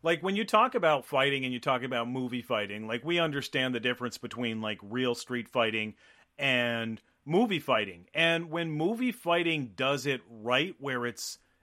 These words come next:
exceptionally believable, this is an example of that. This is an example of where everything looks real within the context of a film, and it's fast, it's furious, it's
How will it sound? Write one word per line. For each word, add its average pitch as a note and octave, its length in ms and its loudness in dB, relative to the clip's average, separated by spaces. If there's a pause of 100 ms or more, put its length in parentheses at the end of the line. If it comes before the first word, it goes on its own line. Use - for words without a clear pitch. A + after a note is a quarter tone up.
(300)
exceptionally C#3 920 0
believable, C#3 840 0 (260)
this F#3 220 2
is F3+ 120 -6
an F3+ 100 2
example D3+ 460 0
of G2+ 80 -2
that. G2+ 240 -6
This F3+ 160 -2
is F3 140 -2
an E3 100 0
example C3+ 500 0
of A2 180 0
where A#2 440 2 (280)
everything E3+ 680 -4
looks C3+ 540 -4 (100)
real B2 800 2
within C#3 300 0
the C3 80 0
context B2 760 -4 (100)
of A#2+ 160 -2
a A2+ 60 -6
film, D3 460 -4 (360)
and C3+ 400 0
it's B2+ 220 -6
fast, D3+ 680 0
it's B2+ 220 -6
furious, D3+ 720 -4
it's B2 260 -10